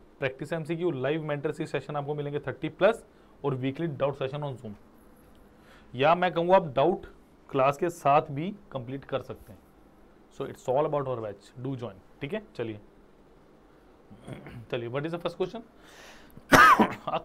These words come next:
car runs first, two seventy-five kilometer and average speed of fifty kilometer per hour, and the next three one five kilometer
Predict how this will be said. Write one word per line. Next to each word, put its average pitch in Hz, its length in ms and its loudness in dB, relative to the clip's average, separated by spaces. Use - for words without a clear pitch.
car 185 220 8
runs 160 420 -2
first, 190 260 2
two 196 160 0
seventy-five 170 500 -2
kilometer 151 420 -2
and 170 120 -2
average 139 360 0
speed 151 200 -4
of 170 140 0
fifty - 280 -4
kilometer 165 360 -4
per 170 140 0
hour, 185 180 -2
and 143 140 -2
the 165 100 0
next 196 320 0
three 175 220 -2
one 175 200 -2
five 165 260 2
kilometer 151 380 -4